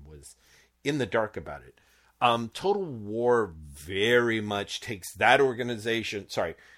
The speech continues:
the organization, Total War, um, basically sends an ultimatum to the judges, which is, "Step down and remove yourselves from Mega City One, or we,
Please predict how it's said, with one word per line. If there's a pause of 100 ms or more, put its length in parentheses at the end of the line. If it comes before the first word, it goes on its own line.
(120)
the
organization, (100)
Total
War, (460)
um, (1200)
basically
sends
an
ultimatum
to
the
judges,
which
is, (280)
"Step
down
and
remove
yourselves (120)
from
Mega
City
One,
or
we,